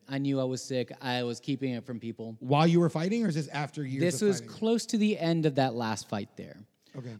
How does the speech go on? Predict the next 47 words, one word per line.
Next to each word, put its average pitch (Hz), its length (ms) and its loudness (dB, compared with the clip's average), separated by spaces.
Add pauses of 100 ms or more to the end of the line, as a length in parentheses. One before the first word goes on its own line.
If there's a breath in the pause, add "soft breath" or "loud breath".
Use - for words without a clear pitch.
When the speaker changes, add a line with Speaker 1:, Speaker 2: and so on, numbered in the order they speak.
Speaker 1:
I 127 100 -2
started 143 320 -2
getting 135 220 -2
sick 135 200 -6
enough, 135 180 -4
and 131 60 -4
I 127 60 -4
started 131 240 -4
realizing 117 600 -6
it, 113 280 -8
and 110 80 -8
that's 113 160 -6
why 117 160 -6
I 110 80 -4
didn't 107 220 -8
return 107 340 -12
back 101 220 -8
to 104 80 -14
fighting, 104 260 -10
even 107 140 -8
though 107 100 -6
I 104 60 -6
was, 107 160 -10
like, 104 160 -10
trying 120 260 -8
to 107 80 -8
train 110 380 -12
and, 104 200 -12 (160)
and 107 240 -12
keep - 240 -6
up 107 200 -4
appearances. 113 560 -4 (420 soft breath)
Uh, 123 240 0
I 123 60 -2
was 120 200 -2
working 123 360 -4
for 123 180 -4
a 113 60 -4
bar 120 680 -2
in 113 420 -4
Tampa, 143 500 -4 (520 soft breath)
uh, 113 200 -2
called 113 540 -2
the 107 520 -2
Lowry 110 300 -2
Parkade, 160 440 -4 (800)
and 113 720 0